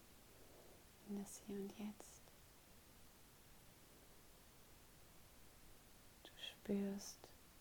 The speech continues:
wie du deinem Körper immer näher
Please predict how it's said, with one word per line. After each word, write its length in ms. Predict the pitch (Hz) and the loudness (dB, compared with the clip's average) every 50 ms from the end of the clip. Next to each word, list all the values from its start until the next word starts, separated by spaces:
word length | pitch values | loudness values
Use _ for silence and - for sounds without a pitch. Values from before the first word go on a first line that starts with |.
| - - - - - - - | -12 -10 -10 -10 -6 2 6
wie 120 | 220 214 | 6 8
du 360 | 208 - 208 202 202 208 208 208 - | 8 8 10 10 10 8 8 6 8
deinem 300 | 208 202 208 208 208 202 | 8 10 10 10 10 8
Körper 640 | - - 226 220 226 240 - - - 208 196 190 196 - - - - - - - - - - - - - - - - - - - - - - - - - - - - - - - - - - | 6 4 4 4 4 4 2 0 2 4 4 4 2 0 -6 -10 -10 -10 -10 -10 -10 -10 -10 -10 -10 -10 -10 -10 -10 -10 -10 -10 -10 -10 -10 -10 -10 -10 -10 -10 -10 -10 -10 -10 -10 -2 6
immer 280 | - 208 208 202 196 190 | 10 10 12 12 12 12
näher 440 | 190 196 196 190 190 190 190 196 | 12 12 12 12 12 10 8 8